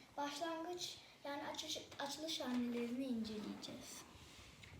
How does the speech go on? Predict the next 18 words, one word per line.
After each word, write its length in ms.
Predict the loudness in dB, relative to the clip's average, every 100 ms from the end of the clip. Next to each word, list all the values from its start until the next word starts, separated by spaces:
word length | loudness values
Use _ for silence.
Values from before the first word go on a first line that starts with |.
| -10 -12 -18 -4
Arkadaşlar 540 | 2 4 6 4 2 0
her 300 | 2 6 8
zaman, 440 | 8 8 6 4 0 -2 6
e, 340 | 8 10 10 8 4 -12 -18 -14 -12 -12 -4 8
E, 340 | 12 12 10 6 -4 -4 2
E 260 | 4 6
dört 420 | 8 8 6 -4 -10 -8
veya 420 | 0 4 6 6 6 0 -8 -8 6
D 420 | 10 10 8 6
beş 480 | 4 6 6 4 2
veya, 440 | 0 2 4 2 2 2
e, 320 | 4 4 2 0 -8 -12 -10 -10 -10 -12 -14 -16 -16 -6
D 460 | 2 8 10 10 6 4
altı 680 | 4 4 2 -2 4 6 6 0 -8 -18 -20 -20 -20 -16 -16 -12 4
veya, 300 | 6 8 4 2 -8 2
e, 280 | 4 4 2 0 4
E 80 |
yedi, 800 | 8 8 8 6 4 4 4 4